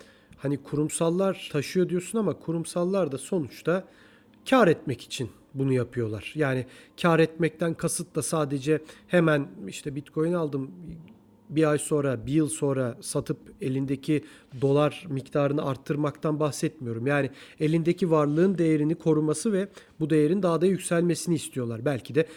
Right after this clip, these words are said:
adam hiç satmayacak bu saatten sonra, e, Bitcoin'ini, onu bilemiyorum. E, veya dolarda bir yükseliş olursa,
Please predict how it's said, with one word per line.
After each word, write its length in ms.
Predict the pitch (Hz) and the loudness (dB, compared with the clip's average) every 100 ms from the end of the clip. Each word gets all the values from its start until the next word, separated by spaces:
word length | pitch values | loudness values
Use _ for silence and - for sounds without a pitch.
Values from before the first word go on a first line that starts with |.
| - | -10
adam 280 | 147 151 160 | -2 0 0
hiç 160 | 147 180 | -2 -6
satmayacak 720 | - 131 - 120 113 107 - - - - | -6 -8 -6 -6 -6 -8 -14 -20 -18 -6
bu 60 | 135 | 0
saatten 460 | 143 120 - 123 | 0 0 -2 -4
sonra, 360 | 113 127 117 113 - - - | -4 -4 -4 -4 -10 -20 -10
e, 120 | 127 | -8
Bitcoin'ini, 440 | 117 - 131 117 120 | -8 -4 -2 -2 -2
onu 200 | 127 131 | -2 4
bilemiyorum. 460 | 156 147 113 107 - 185 | 6 6 2 -4 -12 -10
E, 220 | 170 165 | -6 2
veya 340 | 147 127 139 127 | 2 4 0 -2
dolarda 480 | 147 139 143 139 147 | 0 2 2 2 0
bir 60 | 135 | 0
yükseliş 500 | 135 - 139 131 - | -4 -2 -4 -4 -4
olursa, 440 | 135 135 - 127 | -4 -4 -6 -8